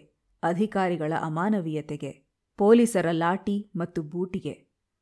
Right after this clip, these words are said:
ಕೊರೋನಾದಿಂದ ಆಸ್ಪತ್ರೆಗಳಲ್ಲಿ ವಲಸೆ ಕಾರ್ಮಿಕರು ಸತ್ತಿರುವುದು ಕಡಿಮೆ. ಇದೇ ಸಂದರ್ಭದಲ್ಲಿ ರಸ್ತೆಗಳಲ್ಲಿ ಹಸಿವಿನಿಂದ,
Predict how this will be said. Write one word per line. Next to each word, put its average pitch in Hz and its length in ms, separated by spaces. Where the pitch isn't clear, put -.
ಕೊರೋನಾದಿಂದ 262 760
ಆಸ್ಪತ್ರೆಗಳಲ್ಲಿ 240 960
ವಲಸೆ 220 360
ಕಾರ್ಮಿಕರು 208 520
ಸತ್ತಿರುವುದು 196 600
ಕಡಿಮೆ. 156 500
ಇದೇ 196 200
ಸಂದರ್ಭದಲ್ಲಿ 180 920
ರಸ್ತೆಗಳಲ್ಲಿ 226 720
ಹಸಿವಿನಿಂದ, 180 640